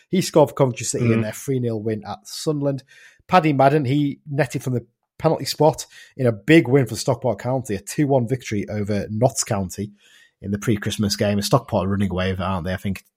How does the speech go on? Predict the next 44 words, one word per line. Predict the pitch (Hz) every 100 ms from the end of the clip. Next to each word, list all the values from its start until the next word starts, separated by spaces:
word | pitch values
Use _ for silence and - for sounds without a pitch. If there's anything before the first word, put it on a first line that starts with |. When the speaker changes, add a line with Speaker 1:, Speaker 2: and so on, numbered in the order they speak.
| _
Speaker 1:
pretty | - - 98
confident | - 101 101 78
that | 90
they | 95 95
will | 90
be | 85 92
in | - 95 92 87 _ _ -
League | 98 98 117
One | 98 90
next | 90 -
season, | - 90 85 90 _
the | -
way | 90
it's | 92 -
going. | - 87 85 - _ - - - _ -
Um, | 107 104 95 92 92 123
Speaker 2:
Yeah, | 117 110 - _ -
I | 139
hope | 156 -
so. | 104 101 _ _ _ _ _
Speaker 1:
And, | 123
and | 127 139
Notts | 151 156
County | - 151
have | 123
lost | 147 -
their | 113
manager, | 139 180
haven't | 156 180
they, |
by | 139 113
the |
looks | 101 107
of |
things? | 123 135
It | -
looks | -
like | 123
he's | 117
off | 127
to | 127
Swansea | - 131 117 113
City, | 160 - 202
so | - 117 113